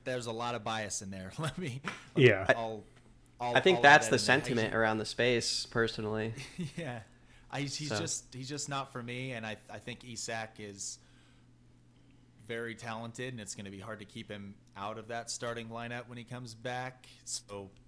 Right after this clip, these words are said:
Speaker 1: somebody's gotta make way, one of those four. But, yeah, he's just not really for me. If you can trade him out now, I, I would still be doing it.
Speaker 2: Yeah, I would agree.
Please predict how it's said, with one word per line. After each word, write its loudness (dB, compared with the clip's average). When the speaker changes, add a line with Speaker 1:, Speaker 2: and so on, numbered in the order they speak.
Speaker 1:
somebody's -8
gotta -4
make -10
way, -6
one -8
of -8
those -8
four. -12
But, -8
yeah, -6
he's -4
just -4
not -2
really -2
for -10
me. -4
If -10
you -4
can -6
trade -4
him -6
out -6
now, -6
I, -4
I -4
would -6
still -6
be -10
doing -12
it. -18
Speaker 2:
Yeah, -4
I 12
would 12
agree. 6